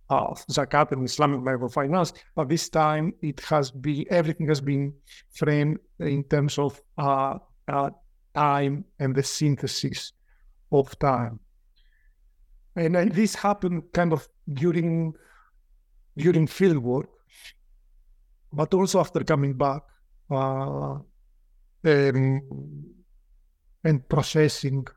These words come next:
thinking about the implications of, of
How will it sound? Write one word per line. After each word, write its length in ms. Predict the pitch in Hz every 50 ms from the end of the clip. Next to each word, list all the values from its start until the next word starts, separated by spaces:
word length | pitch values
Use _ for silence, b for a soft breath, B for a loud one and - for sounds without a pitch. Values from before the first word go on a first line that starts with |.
| _ _ _ _ _ _ _
thinking 340 | - 160 143 - - 139 143
about 400 | 131 123 139 139 135 135 131 -
the 80 | - 135
implications 800 | 117 - 143 131 135 147 135 131 - 147 131 107 - - - _ _ -
of, 320 | 147 139 139 143 - - _ -
of 240 | 147 139 131 - -